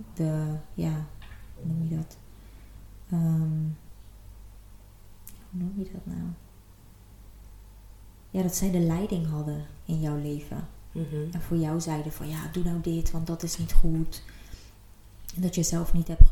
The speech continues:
Speaker 1: kunnen kiezen. En ik weet wel dat mijn ouders dat het goed hebben bedoeld. En de dingen waar ze me in hebben geleid ook uiteindelijk datgene was wat ik wilde. Dat zij het dan ook wel wat beter wi-, wisten, omdat ze volwassen waren. Maar misschien dat je als kind zijnde dan toch het gevoel hebt dat jij belemmerd wordt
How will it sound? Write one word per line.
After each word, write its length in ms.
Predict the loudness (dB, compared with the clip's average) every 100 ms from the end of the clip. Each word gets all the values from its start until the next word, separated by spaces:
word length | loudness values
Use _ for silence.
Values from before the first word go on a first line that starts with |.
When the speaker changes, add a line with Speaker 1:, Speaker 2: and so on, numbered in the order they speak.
| 12 -8
Speaker 1:
kunnen 240 | -2 0 0
kiezen. 440 | -2 -2 -2 -4
En 120 | -4
ik 120 | -2
weet 240 | 0 0 2
wel 120 | 0
dat 140 | 0
mijn 140 | -4 -2
ouders 280 | -2 -2 -2
dat 120 | -4
het 140 | -2
goed 260 | 12 12 12
hebben 180 | 4 -2 8
bedoeld. 420 | 10 10 4 0
En 180 | -6 -10 -14 -20 -12 -6
de 140 | 0
dingen 300 | 2 2 0
waar 240 | -2 -2
ze 100 | -2
me 100 | -2 -4
in 140 | -4
hebben 200 | -4 0
geleid 540 | 2 2 -2 -4 -6 -6
ook 240 | -6 -6
uiteindelijk 840 | -6 -8 -6 -6 -4 -4 -6 -8 -8
datgene 540 | -8 -6 -6 -6 -6
was 220 | -8 -8
wat 120 | -8 -6
ik 80 |
wilde. 500 | -4 -2 0 -2 -4 -6 -12 -16 -12
Dat 140 | -6
zij 200 | -6 -4
het 140 | -6
dan 140 | -4 -4
ook 120 | -4
wel 120 | -2
wat 200 | -2 2
beter 400 | 4 4 2 -2
wi-, 180 | -2 -2 -2
wisten, 400 | -2 -2 -2 -4
omdat 220 | -4 -6
ze 100 | -6
volwassen 520 | -4 0 0 -2 -2
waren. 340 | -4 -4 -4 -6 -10 -20 -20 -8
Maar 120 | 2 4
misschien 300 | 4 4 2
dat 180 | 2
je 60 | -2
als 240 | -4 -6
kind 280 | -2 -2 0
zijnde 600 | -2 -4 -4 -4 -4 -4
dan 200 | -4 -2
toch 180 | 10 12
het 120 | 12
gevoel 380 | 8 0 0 2
hebt 160 | 2 0
dat 160 | 0
jij 180 | -2 0
belemmerd 460 | 0 0 0 -4 -6
wordt 340 | -8 -10